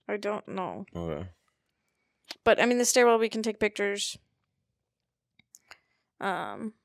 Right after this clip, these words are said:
Speaker 1: both stairwells.
Speaker 2: All right. Cool.
Speaker 1: Yeah.
Speaker 2: Yeah. I guess, what do you, what do you wanna chat about today? You got anything?
Speaker 1: Do I have anything?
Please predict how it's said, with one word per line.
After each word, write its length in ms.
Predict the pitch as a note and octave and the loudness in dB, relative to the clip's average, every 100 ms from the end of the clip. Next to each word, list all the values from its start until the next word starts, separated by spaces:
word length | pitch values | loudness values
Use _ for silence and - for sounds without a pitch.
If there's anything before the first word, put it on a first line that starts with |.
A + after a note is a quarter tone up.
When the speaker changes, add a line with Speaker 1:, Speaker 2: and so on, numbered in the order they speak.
| _ - | _ -8
Speaker 1:
both 160 | G#3+ | -6
stairwells. 640 | - - G1+ - - - - _ _ _ _ _ _ _ _ _ - | -4 -2 -2 -2 -6 -8 -14 _ _ _ _ _ _ _ _ _ -14
Speaker 2:
All 100 | D#2+ | -12
right. 160 | F2+ - _ _ _ _ _ _ _ _ _ _ _ _ _ _ _ _ _ _ _ _ _ _ _ | -12 -18 _ _ _ _ _ _ _ _ _ _ _ _ _ _ _ _ _ _ _ _ _ _ _
Cool. 260 | - C#3 - _ - | 2 2 2 _ 0
Speaker 1:
Yeah. 180 | C#4+ C#4 - _ _ _ _ - | 2 2 -2 _ _ _ _ -10
Speaker 2:
Yeah. 320 | A2 A#2 C3+ - - _ - | 0 2 2 -6 -20 _ -2
I 120 | G2+ | 2
guess, 280 | G#2+ A2+ - | 2 0 -2
what 120 | G2 | 0
do 60 | |
you, 200 | F#2+ F#2 - | 2 2 2
what 140 | F2+ | 2
do 40 | G2 | 2
you 40 | |
wanna 160 | F#2+ F#2+ | 2 0
chat 200 | - G#2 | 0 0
about 200 | B2+ A2+ | 0 -2
today? 200 | - C#2+ | -4 -4
You 40 | |
got 200 | D2 E2 | -2 -2
anything? 460 | F2 G2 A#2 D3+ C3 - _ _ - - A#3 - | -2 -4 -6 -6 -10 -20 _ _ -20 -20 -16 -6
Speaker 1:
Do 280 | A3+ B3+ B3+ | -2 0 0
I 120 | G#3 G3 | 0 0
have 300 | G3 G3 G3+ | 0 -2 -2
anything? 480 | G3 F#3+ F#3+ F3+ | -4 -4 -4 -6